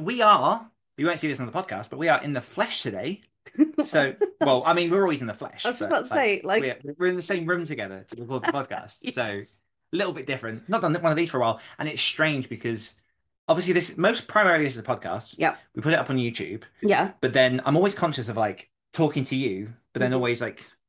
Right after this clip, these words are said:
Speaker 1: al-, almost like, there's, like, I d-, I don't know if I could be a T V kids presenter or just a T V presenter in general. 'Cause
Speaker 2: <laughs> T V kids presenter is so specific.
Speaker 1: Well, I,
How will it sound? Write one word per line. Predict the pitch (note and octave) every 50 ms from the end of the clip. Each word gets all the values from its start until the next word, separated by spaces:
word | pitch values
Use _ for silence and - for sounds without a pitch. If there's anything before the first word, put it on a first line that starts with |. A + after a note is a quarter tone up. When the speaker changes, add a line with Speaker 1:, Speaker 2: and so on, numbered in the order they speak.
| -
Speaker 1:
al-, | D#3+ E3+
almost | E3+ - F3+ F3 E3 D#3+
like, | E3 E3
there's, | F3 F3+ E3
like, | F#3 E3 -
I | F3 F3
d-, | E3+ - - - - - -
I | - -
don't | F#3+ F#3
know | F#3
if | E3 D3+
I |
could | - C#3+
be | D3+ C3+
a | C3
T | - D3 B2+
V | B2 A#2
kids | - D#3 D3 -
presenter | A2 G2 F#2+ E2+ - - - - _ _ _ _ _ _ -
or | D#3+
just | F#3 G3+ - -
a | - C3 C#3+
T | - E3 D3+
V | D3+ D3+
presenter | C#3+ C3+ C3+ A2 A2
in | A2+
general. | B2+ C#3 C3+ G#2+ E2+ -
'Cause | - -
Speaker 2:
<laughs> |
T | - F3
V | F#3 - D#5+ - - - A4+
kids | - - - - G4+ G#4+ G#4+ -
presenter | - - D#4+ A#3+ B3+ A#3+ G#3 - - G3
is | G3 G#3 G3+ -
so | - D4 C4 B3+ B3+
specific. | B3+ - - - A#3 A#3 C#4 B3 A#3+ - D3+ C3 - - _ -
Speaker 1:
Well, | E3 E3+
I, | E3 F3 E3 D#3+